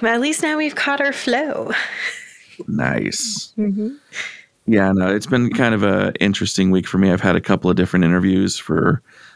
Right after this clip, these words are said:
Speaker 2: uh, new jobs that I'm hoping to land, at least sometime soon. But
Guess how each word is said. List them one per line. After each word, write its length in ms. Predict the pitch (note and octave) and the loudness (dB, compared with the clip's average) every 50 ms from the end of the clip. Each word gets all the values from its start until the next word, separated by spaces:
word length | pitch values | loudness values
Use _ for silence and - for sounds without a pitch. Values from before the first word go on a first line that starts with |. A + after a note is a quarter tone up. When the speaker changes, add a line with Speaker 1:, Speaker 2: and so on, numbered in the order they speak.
| _ _ - | _ _ -4
Speaker 2:
uh, 300 | - F2 E2+ E2+ E2 F2 | 0 2 4 4 4 4
new 180 | G#2 B2 B2+ | 4 2 2
jobs 380 | A2+ - A2 G#2 G#2+ G#2+ F#2+ - | 2 2 2 2 2 2 0 0
that 100 | - F#2+ | 0 2
I'm 80 | F#2+ F#2 | 2 2
hoping 340 | F#2+ F#2+ F2+ - E2+ F2 F2 | 2 0 0 0 -2 -2 -2
to 120 | - G#2+ | 0 0
land, 560 | G#2 G2+ G2+ G2 F#2+ F#2+ G2+ G#2 A2+ A2+ A#2 A#2 - _ _ - - - | 2 4 4 4 4 2 2 2 2 0 0 -4 -6 _ _ -14 -6 -2
at 80 | G#2+ | 2
least 320 | G#2+ G#2 G2+ - - - - - | 2 2 2 0 -4 -8 -8 -8
sometime 420 | - - - F#3+ - - F2+ E2+ | -6 -2 -2 -2 0 0 -2 -2
soon. 380 | E2 - - F#2+ F#2+ A#2 C3+ - _ _ _ _ _ _ _ _ _ _ - | 0 0 2 2 2 2 0 0 _ _ _ _ _ _ _ _ _ _ -2
But 360 | - - - E2 - - - | 0 2 4 4 2 0 -2